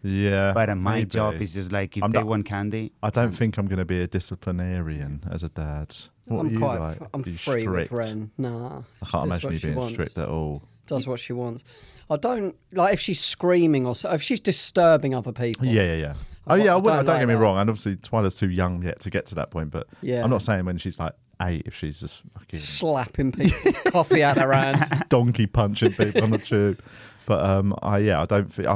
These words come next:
Speaker 1: I think I'm there. I would, I will sort of say no, but
Speaker 3: Yeah, yeah.
Speaker 1: I think at the minute, 'cause she's so little and just wants to just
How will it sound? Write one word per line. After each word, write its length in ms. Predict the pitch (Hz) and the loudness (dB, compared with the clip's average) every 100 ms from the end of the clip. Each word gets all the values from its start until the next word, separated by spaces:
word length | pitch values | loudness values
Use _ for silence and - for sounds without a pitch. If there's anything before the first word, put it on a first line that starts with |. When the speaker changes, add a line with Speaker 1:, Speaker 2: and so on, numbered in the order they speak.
| 95 | 0
Speaker 1:
I 80 | - | -6
think 260 | - 110 | 0 0
I'm 120 | 98 90 | 0 2
there. 120 | 92 | 2
I 80 | 92 | 4
would, 220 | 98 110 | 2 2
I 20 | 110 | 2
will 400 | 117 - 120 120 | 0 2 2 2
sort 260 | - 120 71 | 0 -4 -4
of 80 | - | -4
say 180 | 90 | -2
no, 380 | 87 82 69 82 - | 0 0 -2 -4 -6
but 140 | 80 78 | -2 -2
Speaker 3:
Yeah, 120 | 113 | -2
yeah. 340 | 117 113 101 101 | -2 -4 -4 -6
Speaker 1:
I 20 | |
think 140 | - 85 | -2 -2
at 60 | |
the 60 | 92 | 0
minute, 360 | 107 110 87 - | 0 2 0 -4
'cause 140 | 92 | -6
she's 160 | 101 - | -6 -4
so 140 | 95 | -2
little 360 | 90 104 - 82 | 0 -2 -2 -8
and 80 | |
just 140 | 82 - | -8 -6
wants 180 | 87 - | -6 -6
to 60 | 78 | -12
just 200 | 87 | -12